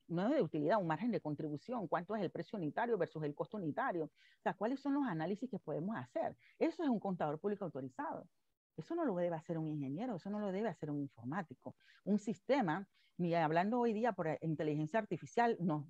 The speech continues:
debe llevar a pensar de que una máquina va a hacer lo que yo debiera estar haciendo y analizando, ¿no? Eh, comportamiento profesional es bien interesante, también,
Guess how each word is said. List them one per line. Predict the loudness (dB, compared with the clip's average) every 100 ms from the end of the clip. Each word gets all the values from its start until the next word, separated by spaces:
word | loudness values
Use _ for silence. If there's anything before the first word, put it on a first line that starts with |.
| 0
debe | 2 4
llevar | 4 6 6
a | 6
pensar | 0 0 2
de | 2
que | 0
una | 0 0
máquina | -2 -2 0
va | 0
a |
hacer | 0 -2
lo | -2 -2
que | -2
yo | 0
debiera | -2 -4
estar | -4 -6 -6
haciendo | -4 -2 0 -2 _ _ -6
y | -2
analizando, | 0 -2 -6 -6 -8 -8 -10 -6
¿no? | -4 -4 _ _ _ _ _ _ _ _ _ -20 -20 -20 _ 4
Eh, | 6 6
comportamiento | 4 2 8 8 8 4
profesional | 2 2 0 2 4 6 4
es | 4 4
bien | 6 6
interesante, | 6 6 4 4 4 4 2 0
también, | -4 -2 2 6 6 6 6 4 2 -2